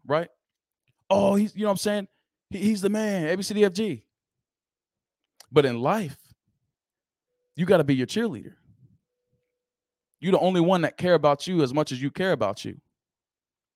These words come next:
And that's what makes it so difficult. 'Cause you like,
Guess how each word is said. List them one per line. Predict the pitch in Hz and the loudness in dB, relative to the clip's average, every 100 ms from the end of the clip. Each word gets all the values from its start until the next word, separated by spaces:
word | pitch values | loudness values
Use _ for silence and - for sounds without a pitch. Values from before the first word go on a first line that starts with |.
| _ _ _ _ _ _ _ _ _ _ _ - | _ _ _ _ _ _ _ _ _ _ _ -4
And | 151 | 0
that's | 170 180 | 0 0
what | 160 | 0
makes | 151 143 | 2 0
it | 131 | -2
so | 143 127 | 0 2
difficult. | 123 226 147 101 - _ _ _ | 4 2 0 -10 -14 _ _ _
'Cause | - 160 | -4 0
you | 208 | 2
like, | 131 | 0